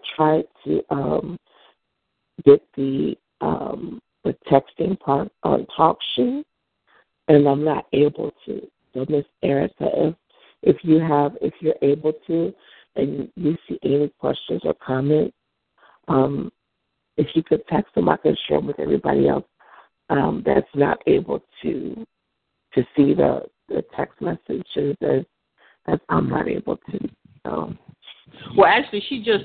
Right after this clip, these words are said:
Speaker 2: she just texted, um, our phone. I can, um, on the, on the phone, I, I just look it up to see, you know, like, how many callers are on or what have you. But if I'm on the computer, then I can,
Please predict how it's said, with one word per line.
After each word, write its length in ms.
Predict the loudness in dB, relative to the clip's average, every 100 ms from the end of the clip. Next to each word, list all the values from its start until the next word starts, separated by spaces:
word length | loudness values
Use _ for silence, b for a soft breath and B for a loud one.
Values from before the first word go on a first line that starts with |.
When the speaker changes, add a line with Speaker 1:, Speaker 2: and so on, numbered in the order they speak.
| -4
Speaker 2:
she 160 | -6 -4
just 160 | -4 -2
texted, 540 | 0 0 -2 -2 -2 -4 _ 0
um, 420 | 2 4 2 -2
our 220 | -2 -2 -2
phone. 420 | 0 0 -2 -6 _ b b -4
I 160 | -2 -2
can, 260 | -4 -6 -4 -2
um, 600 | 0 0 -2 -6 -10 -18 _ _ _ _ _ _
on 220 | 0 2 2
the, 120 | 2
on 160 | 2
the 100 | 2 0
phone, 300 | 0 2 0
I, 120 | -2 -2
I 120 | -4
just 200 | -4 -6
look 180 | -6 -4
it 60 | -2
up 160 | -2
to 100 | -4 -6
see, 180 | -6 -4
you 100 | -2
know, 100 | 0
like, 180 | 2 0
how 140 | 0 -2
many 200 | -2 -4
callers 500 | 2 2 4 0 -2
are 140 | 0
on 240 | 2 0
or 80 | 0
what 200 | 0 0
have 260 | 0 0 0
you. 140 | -4 -6 B
But 100 | 2
if 100 | 2 2
I'm 180 | 0 0
on 140 | -2
the 80 | -2
computer, 760 | -4 -6 -2 0 2 2 0 b b -8
then 120 | -4
I 160 | -2 -4
can, 440 | -4 -2 -2